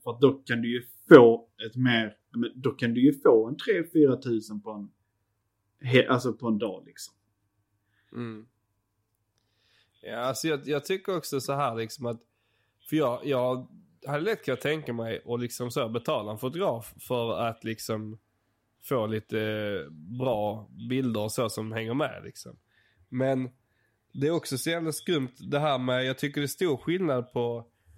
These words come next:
Speaker 2: om du tävlar till exempel, som du sa, S T C eller vad, jag vet inte vad heter, S T S eller vad fan heter, skitsamma. Men någon så här, du kör liksom seriös drifting liksom.
Speaker 1: Ja.
Speaker 2: Då, då kan man ju ändå budgetera för såna avgifter liksom.
Speaker 1: Ja, men
Speaker 2: Men om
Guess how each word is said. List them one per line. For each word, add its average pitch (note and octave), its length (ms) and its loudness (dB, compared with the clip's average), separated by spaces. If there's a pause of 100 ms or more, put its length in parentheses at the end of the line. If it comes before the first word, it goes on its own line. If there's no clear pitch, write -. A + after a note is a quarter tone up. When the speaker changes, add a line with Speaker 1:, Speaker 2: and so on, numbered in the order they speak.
(180)
Speaker 2:
om B2+ 260 0
du C3 100 0
tävlar C3 580 -4
till A2+ 120 -10
exempel, A2+ 460 -6
som C#3 160 -4
du C3 60 -2
sa, A#2+ 320 0
S A#2 160 -6
T C3 100 -8
C C3 140 -4
eller G#2+ 240 -4
vad, A2 300 -8
jag A2+ 160 -6
vet A2 160 -10
inte A2 120 -12
vad A2 100 -10
heter, A2 200 -10
S A2 120 -14
T A#2 100 -6
S - 180 -10
eller G#2+ 100 -12
vad A2+ 80 -14
fan A2+ 100 -10
heter, G#2+ 200 -16
skitsamma. A#2 340 -6 (600)
Men B2 140 0
någon C#3 200 2
så C3 100 -4
här, C3 160 0
du A#2 120 0
kör A#2+ 280 0
liksom A2+ 480 -2 (480)
seriös B2 540 0
drifting D3+ 420 -4
liksom. - 400 -16
Speaker 1:
Ja. A2 300 10 (520)
Speaker 2:
Då, B2+ 260 2 (140)
då C#3 200 0
kan A2 180 -4
man A#2 100 0
ju E3+ 60 0
ändå F#3 200 -2
budgetera B2 760 -4
för A#2+ 360 -2 (120)
såna B2 260 -2
avgifter A2 500 -6
liksom. - 320 -20 (160)
Speaker 1:
Ja, A2 100 0
men G#2+ 120 4
Speaker 2:
Men G#2+ 80 -6
om A2+ 40 0